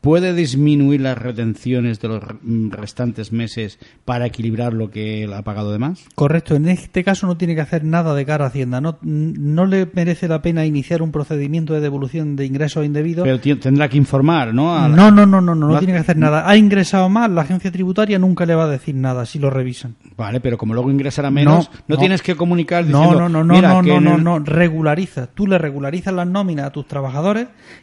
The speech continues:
Speaker 2: y en el periodo que te queda les vas a retener menos y vas a ingresar menos. Como en el, en los primeros meses le has retenido más, se lo ha ingresado a la agencia tributaria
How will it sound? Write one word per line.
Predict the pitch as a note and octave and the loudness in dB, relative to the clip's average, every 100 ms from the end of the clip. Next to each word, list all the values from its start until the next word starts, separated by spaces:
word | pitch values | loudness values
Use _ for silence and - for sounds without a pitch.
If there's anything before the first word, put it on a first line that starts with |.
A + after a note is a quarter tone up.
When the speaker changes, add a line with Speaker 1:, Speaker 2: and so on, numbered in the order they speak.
| - | -12
Speaker 2:
y | D3+ | -6
en | C#3 | -4
el | C3+ C3+ | -6 -8
periodo | C3+ D#3 E3+ | -8 -6 -6
que | F3+ | -6
te | F3 | -6
queda | G3+ F#3+ | -6 -6
les | C3+ A#2+ | -6 -6
vas | C#3 D3+ | -4 -4
a | |
retener | D#3+ D#3+ F3+ F#3 F#3+ | -4 -4 -4 -2 0
menos | G#3+ B3+ - | -2 -2 -6
y | C#3+ | -6
vas | D#3+ D3 | -4 -4
a | |
ingresar | B2+ A#2+ A2+ B2 C#3 | -4 -8 -8 -6 -4
menos. | F#3 A#2+ - - _ | -2 -4 -10 -20 _
Como | C#3 C#3 | -8 -4
en | C3+ C3 D3 | -4 -6 -12
el, | C#3+ | -8
en | C#3+ C3+ | -4 -2
los | B2 | -2
primeros | C#3+ D3+ F3 F3 | -2 -2 0 0
meses | E3 E3+ G3+ - B2+ - _ | 0 -2 -2 -4 -12 -16 _
le | - C#3 D3 | -8 -2 0
has | D#3+ | 0
retenido | E3+ F3 F#3+ G3+ | -2 -2 0 0
más, | A#3+ C#4 | -2 -6
se | - C#3+ | -6 -4
lo | C#3+ | -2
ha | |
ingresado | D#3 D#3 C#3+ | -2 -4 -4
a | E3+ | -4
la | D#3+ | -6
agencia | F3 F3+ | -6 -8
tributaria | F#3+ G3 A3+ B3+ | -8 -8 -6 -8